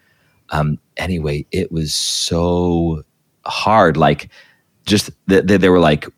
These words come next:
"We don't know who you are." And I'm, I'm like, "Oh, I'm, I'm just, I'm, I know I'm a visiting priest. Here's my name. I just literally want to go in and pray." And then, "Well, let me go." And then I, then I was left, like, locked in this, in this little, like, fish tank of, of a glass room for, like,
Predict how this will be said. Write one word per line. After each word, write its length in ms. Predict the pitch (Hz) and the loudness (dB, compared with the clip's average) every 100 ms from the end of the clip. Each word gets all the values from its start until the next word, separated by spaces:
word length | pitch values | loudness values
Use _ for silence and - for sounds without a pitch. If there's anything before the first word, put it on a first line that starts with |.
| - - | -8 -2
"We 160 | 85 | 0
don't 200 | 80 78 | 2 2
know 120 | 76 | 2
who 140 | 76 85 | 0 0
you 220 | 76 82 | 0 2
are." 220 | 107 101 | 4 4
And 120 | 92 | 2
I'm, 180 | 69 85 | 0 -2
I'm 160 | 80 82 | 0 0
like, 220 | 80 76 - | 0 0 0
"Oh, 120 | 92 | 2
I'm, 140 | - 92 | 2 0
I'm 80 | 95 | 0
just, 180 | 95 - | -2 -2
I'm, 140 | 90 92 | -2 0
I 160 | 95 | 0
know 280 | 95 92 90 | 2 2 2
I'm 160 | 85 92 | 2 0
a 60 | |
visiting 320 | 90 95 98 | 0 0 0
priest. 340 | 90 98 87 - | 0 0 0 0
Here's 180 | 90 90 | -2 0
my 120 | 85 | 0
name. 400 | 90 90 92 85 - - - - | 2 2 0 -2 -8 -20 -20 -6
I 140 | 80 | -2
just 260 | 87 90 - | 0 0 0
literally 200 | 92 101 | 2 4
want 180 | 95 95 | 4 4
to 40 | |
go 200 | 87 90 | 4 4
in 80 | 90 | 2
and 80 | 82 | 0
pray." 260 | - 85 | 2 2
And 80 | 80 | 4
then, 80 | 92 | 4
"Well, 80 | 90 | 4
let 120 | 98 | 4
me 100 | 98 | 4
go." 160 | 95 95 | 4 4
And 100 | 90 | 4
then 80 | |
I, 80 | 85 | 2
then 220 | 85 90 | 2 2
I 80 | 80 | 2
was 240 | 82 82 - | 2 2 2
left, 300 | 90 - - - | 0 -2 -4 -2
like, 200 | 82 - | 0 0
locked 360 | 85 98 - - | 2 2 2 0
in 100 | 87 | 2
this, 280 | 82 - - | 2 -2 -4
in 120 | 85 | 0
this 220 | 87 - | 0 0
little, 120 | 85 | 0
like, 220 | 80 76 71 _ _ - | 2 0 -2 _ _ -20
fish 340 | - 110 117 | -4 0 0
tank 400 | - 82 78 - - - - _ | 0 -2 -2 -4 -12 -20 -20 _
of, 160 | 87 87 | 0 2
of 240 | 82 82 | 2 2
a 120 | 85 82 | 2 2
glass 420 | 85 87 90 - | 2 2 2 2
room 440 | 95 104 92 90 - - - | 4 4 2 0 -6 -18 -2
for, 140 | 101 | 2
like, 320 | 98 95 - | 4 2 0